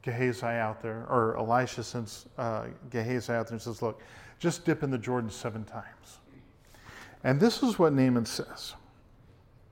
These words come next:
This is, uh, verse ten.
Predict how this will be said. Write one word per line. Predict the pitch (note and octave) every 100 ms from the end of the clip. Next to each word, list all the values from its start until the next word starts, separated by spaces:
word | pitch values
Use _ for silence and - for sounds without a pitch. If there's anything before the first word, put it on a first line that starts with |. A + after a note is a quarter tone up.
| - - - -
This | B2 D3 D3
is, | G3 C#3 - - - - - - - -
uh, | D#3+ A#2+
verse | A2 B2 C3+
ten. | - B2+ G2+ G2